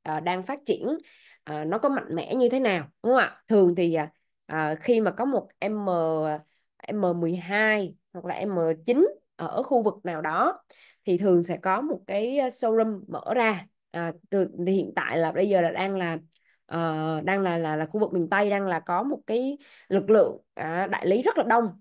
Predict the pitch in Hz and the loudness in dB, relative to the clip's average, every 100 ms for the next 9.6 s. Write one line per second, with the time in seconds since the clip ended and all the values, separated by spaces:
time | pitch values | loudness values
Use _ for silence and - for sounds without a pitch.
0 | _ - 208 202 170 196 190 185 165 196 | _ -6 -4 -2 -2 -2 0 0 -2 -4
1 | 202 202 196 175 277 254 - 165 151 156 | -2 0 0 0 2 2 2 -4 -4 -6
2 | - 202 170 98 302 - - _ 220 247 | -4 -2 0 2 2 2 -6 _ -4 -2
3 | 262 - 196 214 220 214 202 196 190 - | -2 -4 -4 0 2 4 2 0 -4 -2
4 | 123 247 269 247 285 214 208 214 190 202 | 2 4 4 2 2 2 2 2 2 -4
5 | - _ - 165 208 190 269 - 127 254 | -20 _ -4 0 0 0 -4 -2 -2 -2
6 | - _ _ _ _ _ _ _ - - | -4 _ _ _ _ _ _ _ -20 -10
7 | - 202 185 180 185 208 214 214 254 294 | 0 2 4 0 -2 -2 -2 -2 -2 -4
8 | 277 247 302 269 180 170 165 160 165 220 | -2 -2 0 -2 -2 -4 -4 -6 -4 -4
9 | 214 220 214 214 240 | 0 0 0 4 6